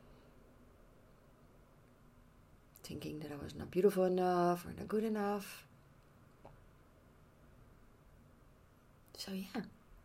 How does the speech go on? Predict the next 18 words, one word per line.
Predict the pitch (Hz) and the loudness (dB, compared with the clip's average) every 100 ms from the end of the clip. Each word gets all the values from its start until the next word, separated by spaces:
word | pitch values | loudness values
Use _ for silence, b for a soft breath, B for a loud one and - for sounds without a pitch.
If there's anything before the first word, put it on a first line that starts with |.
| - - - b b b b b b b - - - | -20 -20 -20 b b b b b b b -20 -20 -8
And | 220 | 0
I | 262 | 6
was | 247 | 8
also | 285 262 | 8 6
telling | 220 - 262 240 | 6 10 12 10
my | 175 151 | 8 6
body | 156 156 151 | 6 4 2
that, | - - | -2 -4
like, | - 85 - B B B B B B - B B B B B - - | -8 -8 -12 B B B B B B -20 B B B B B -8 2
and | - 208 - - | 8 8 8 2
even | - 233 220 180 | 4 6 8 8
the | |
thought | 180 - - 233 226 | 4 8 12 12 12
is | 165 160 | 6 2
already | 165 170 170 156 - b b b b b b b b - - - - - - - - - - - - - | 6 6 6 4 0 b b b b b b b b -20 -20 -20 -20 -20 -20 -20 -20 -20 -20 -20 -20 -8
bad | 170 208 202 | 8 12 12
enough, | 175 175 170 - | 12 6 4 0
huh? | 190 | -6